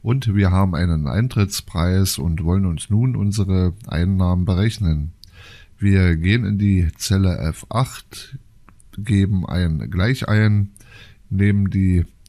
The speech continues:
Besuchszahlen aus E acht und multiplizieren mit den fünf Euro Eintrittspreis.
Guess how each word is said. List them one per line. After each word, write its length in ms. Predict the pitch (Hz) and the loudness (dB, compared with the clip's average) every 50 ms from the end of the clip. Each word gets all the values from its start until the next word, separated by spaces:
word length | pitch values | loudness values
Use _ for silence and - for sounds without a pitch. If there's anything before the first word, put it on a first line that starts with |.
| - - - | -20 -12 -8
Besuchszahlen 760 | 117 95 104 120 143 - - - - 107 113 120 120 117 107 | -6 -2 -2 -2 -2 -2 -4 -4 -2 0 0 0 0 -2 -2
aus 340 | 69 87 87 87 87 - - | -2 -2 -2 -2 -4 -6 -6
E 180 | 113 131 135 | -4 -4 -2
acht 420 | 98 101 123 120 - - - - - | -2 0 -2 -2 -4 -6 -12 -16 -10
und 400 | - - 98 95 95 - - 107 | -4 -2 -2 -2 -2 -2 -2 0
multiplizieren 1000 | 98 98 98 - - - 90 - - - - 110 110 120 123 120 117 113 110 - - - - - - - - | 0 0 -2 -4 -6 -6 -6 -6 -8 -6 -4 -2 0 2 2 2 2 0 -2 -4 -8 -18 -20 -20 -20 -14 -6
mit 340 | - 95 92 - - - - | -6 -6 -6 -6 -10 -8 -4
den 200 | 90 90 85 85 | -2 -2 -2 -2
fünf 300 | - - 110 113 - - | -2 -2 -2 -2 -4 -4
Euro 520 | - 98 98 98 95 92 95 95 92 90 104 - - | -2 0 2 2 2 2 2 2 2 0 -2 -6 -4
Eintrittspreis. 1120 | - 87 92 104 - - - - - - - - - - - - - - - - - - | -4 -2 -2 -4 -4 -4 -6 -6 -6 -10 -16 -16 -16 -12 -12 -12 -12 -12 -14 -14 -16 -18